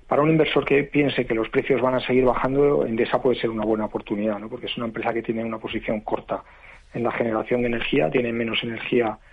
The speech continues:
genera menos energía de la que necesita para sus clientes y, por lo tanto, compra y, por lo tanto,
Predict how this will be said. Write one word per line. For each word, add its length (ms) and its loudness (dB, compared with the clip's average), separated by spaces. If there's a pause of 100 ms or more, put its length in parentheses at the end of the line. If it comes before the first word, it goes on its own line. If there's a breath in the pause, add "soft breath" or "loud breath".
(140 soft breath)
genera 320 2
menos 260 0
energía 360 0
de 80 0
la 120 0
que 100 -6
necesita 440 -2
para 200 0
sus 120 -2
clientes 360 -2
y, 40 0
por 160 -2
lo 120 0
tanto, 220 -2
compra 340 2
y, 40 -4
por 140 -12
lo 60 -8
tanto, 380 -2